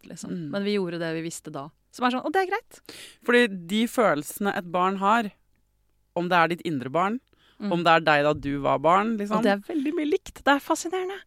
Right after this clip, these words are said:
Speaker 2: Eller om det er den ungen du oppdrar, eller vi har unger alle sammen som vi
Speaker 1: Mm.
Speaker 2: oppdrar,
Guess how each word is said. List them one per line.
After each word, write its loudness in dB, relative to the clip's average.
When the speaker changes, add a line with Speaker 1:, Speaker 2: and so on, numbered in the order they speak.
Speaker 2:
Eller 4
om 4
det 6
er 6
den 0
ungen 0
du 0
oppdrar, 4
eller 0
vi -2
har 2
unger -2
alle 0
sammen 0
som -4
vi -2
Speaker 1:
Mm. -2
Speaker 2:
oppdrar, 4